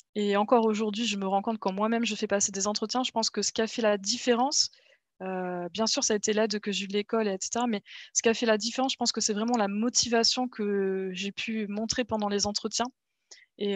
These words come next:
et ça, gardez-le, que ça soit pour les stages ou pour vos, tous vos entretiens dans le futur. Heu, vraiment, la motivation, ça se voit, ça se sent. Enfin, je veux dire, quand on a la motivation, là, là, elle est dans le ventre.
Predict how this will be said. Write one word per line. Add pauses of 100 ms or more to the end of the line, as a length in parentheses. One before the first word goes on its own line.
(140)
et
ça,
gardez-le,
que
ça
soit
pour
les
stages
ou
pour
vos,
tous
vos
entretiens
dans
le
futur. (720)
Heu, (160)
vraiment,
la
motivation,
ça
se
voit, (140)
ça
se
sent. (380)
Enfin,
je
veux
dire,
quand
on
a
la
motivation,
là,
là,
elle
est
dans
le
ventre.